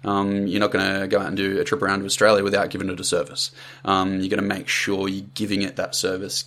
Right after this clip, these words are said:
giving it that recovery that it needs to be able to give it you the best p-, performance. Um, and the thing is, even if you're not an elite athlete, you're still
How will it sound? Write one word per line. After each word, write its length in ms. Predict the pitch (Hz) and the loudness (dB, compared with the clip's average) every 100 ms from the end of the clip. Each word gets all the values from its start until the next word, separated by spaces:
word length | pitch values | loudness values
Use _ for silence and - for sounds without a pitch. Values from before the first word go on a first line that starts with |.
| - | -6
giving 260 | 107 101 | -6 -4
it 100 | 95 | -6
that 120 | - - | -8 -8
recovery 440 | 107 - 98 101 | -8 -4 -4 -4
that 160 | 107 - | -8 -8
it 80 | |
needs 480 | 110 170 104 101 - - - - | -4 -2 -2 -4 -8 -10 -20 -8
to 80 | - | 2
be 80 | |
able 100 | 113 | 4
to 60 | 127 | 4
give 160 | 110 107 | 0 -2
it 60 | |
you 80 | 101 | -2
the 100 | 90 | -2
best 260 | 90 - - | -4 -4 -10
p-, 100 | - - | -20 -18
performance. 600 | - - - - - - | -10 0 0 0 -4 -6
Um, 400 | - 98 95 98 - | -2 -2 0 -2 -4
and 80 | 101 | -6
the 40 | |
thing 180 | 101 117 | -4 -2
is, 240 | 104 98 - - - - | -2 -2 -6 -14 -18 -4
even 240 | 110 107 | -2 0
if 180 | 104 - | 0 0
you're 100 | 107 | -2
not 140 | 101 | -2
an 60 | 98 | -4
elite 280 | 95 101 95 | -4 -6 -6
athlete, 520 | 113 - - - 135 - - | -6 -6 -6 -6 -6 -16 -16
you're 180 | - 107 | -8 -4
still 280 | 120 131 | -2 -2